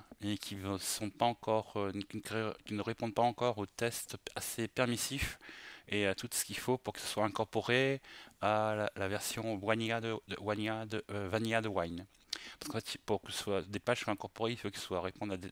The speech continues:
à des tests, et les tests sont assez, sont assez durs, donc c'est pour ça qu'il y a énormément de pages dans cette branche. Moi, j'en récupère quelques-uns, uniquement pour, euh, certaines features qui m'intéressent. Euh, Wine T K G, ça c'est maintenu par Étienne Juvigny.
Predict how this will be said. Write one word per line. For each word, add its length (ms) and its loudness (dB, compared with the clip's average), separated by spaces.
à 80 -4
des 100 -6
tests, 360 0
et 100 2
les 100 2
tests 340 0
sont 120 0
assez, 840 -2
sont 120 2
assez 220 4
durs, 280 2
donc 200 -2
c'est 100 -8
pour 120 -8
ça 160 4
qu'il 540 0
y 60 0
a 100 0
énormément 400 0
de 100 0
pages 280 0
dans 80 -2
cette 180 -8
branche. 380 0
Moi, 140 0
j'en 140 -2
récupère 380 -4
quelques-uns, 460 -4
uniquement 340 -2
pour, 220 -2
euh, 20 -6
certaines 300 -6
features 300 -4
qui 100 -8
m'intéressent. 520 -6
Euh, 320 4
Wine 260 4
T 80 -4
K 140 6
G, 240 6
ça 140 -2
c'est 240 -2
maintenu 440 2
par 280 -2
Étienne 220 -2
Juvigny. 400 0